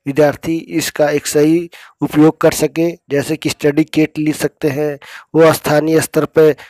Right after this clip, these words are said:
निजी स-, ट्यूशन का जो है सहायता ले सकते हैं, या उनके अनुसार जो भी वो अपना करें, सही उसका उपयोग करें, यही जो है सरकार की आशा होती है।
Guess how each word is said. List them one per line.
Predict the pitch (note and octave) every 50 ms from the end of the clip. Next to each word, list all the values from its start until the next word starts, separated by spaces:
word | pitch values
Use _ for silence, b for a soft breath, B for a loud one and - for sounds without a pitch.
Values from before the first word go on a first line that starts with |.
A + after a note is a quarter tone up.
| B B _ C#3+
निजी | C#3+ D3+ D3+ D#3 D3+ D3+ E3 E3
स-, | - - - _ - - D#3 D3+ D3+ D3 - _ -
ट्यूशन | D3+ D3+ C#3+ - E3 D#3+ D#3 D#3
का | D3 - - D#3 D#3 D#3 D3+ D3 C#3+ - - _ _ _ -
जो | E3+ D#3 D3 D3+ D3+ D3+ D3+
है | D3+ D#3 - - -
सहायता | - - D3 C#3+ C#3+ - D#3
ले | D3+ D3 D3+
सकते | D3 - C#3+ - _ - D#3
हैं, | D3 D3 D3+ C#3+ C#3 _ B B B B B B -
या | D#3 D#3+ D3+
उनके | D3 D3+ - - E3+
अनुसार | D#3+ D#3+ D3+ - D#3+ D#3
जो | D3 C#3+ D#3 D#3+
भी | D3+ D#3+ E3+ F3 F#3 F#3
वो | F#3+ F#3 E3 D#3+ D#3+ E3
अपना | D#3+ - - D3+ D#3 D#3+ D#3 - B B B B B _ -
करें, | - D#3 D3 D#3+ E3+ E3
सही | D3+ - - D3+ D3+ D#3+ F3
उसका | F3 D3+ - - - D#3+
उपयोग | D3+ - - D3 D#3 D#3 - -
करें, | D#3+ D#3 D#3 F3 F3+ F3+ - _ -
यही | C#3+ C#3 C#3+ D3+ D#3+ E3 E3 - _ _ _
जो | - D3+
है | D#3
सरकार | D3 - D#3 C#3+ - - D#3 D#3
की | C#3 - - D3
आशा | C#3 C3+ - - D#3+
होती | D3+ D3+ D3 C#3+ - D3+ D#3
है। | E3 F3